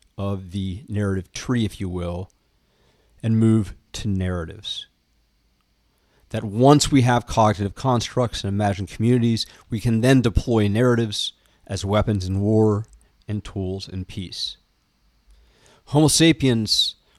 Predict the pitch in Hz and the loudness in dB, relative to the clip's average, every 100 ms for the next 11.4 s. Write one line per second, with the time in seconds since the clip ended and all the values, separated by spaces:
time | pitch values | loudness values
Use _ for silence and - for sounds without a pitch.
0 | _ - 117 107 95 104 117 120 - - | _ -4 -2 0 0 2 4 4 0 -2
1 | 113 - - 107 95 87 - - - 104 | -4 -4 0 0 0 0 0 0 -4 -6
2 | 98 95 90 - 95 90 - 90 87 87 | -2 -4 -4 -6 -8 -6 -10 -10 -12 -12
3 | - - _ _ _ _ _ _ 110 - | -14 -14 _ _ _ _ _ _ -8 0
4 | 143 139 123 127 117 120 127 - 107 120 | 4 6 6 4 4 2 2 2 2 2
5 | 127 123 107 107 113 117 - 107 95 90 | 4 2 2 2 0 -2 -6 -10 -10 -12
6 | - - 110 101 113 151 - - 113 - | -12 -8 -6 0 4 4 2 -10 -12 -10
7 | 92 87 _ _ - - 92 90 92 90 | -12 -12 _ _ -18 -12 -8 -6 -8 -10
8 | - - _ _ _ _ 107 113 110 - | -14 -18 _ _ _ _ -2 0 0 -2
9 | - 107 - 120 117 95 104 95 - 90 | -8 -6 -2 2 2 2 0 -4 -6 -8
10 | 95 85 - 98 - 98 - - - 139 | -8 -8 -10 -12 -8 -8 -6 -6 0 4
11 | 139 120 98 | 6 4 0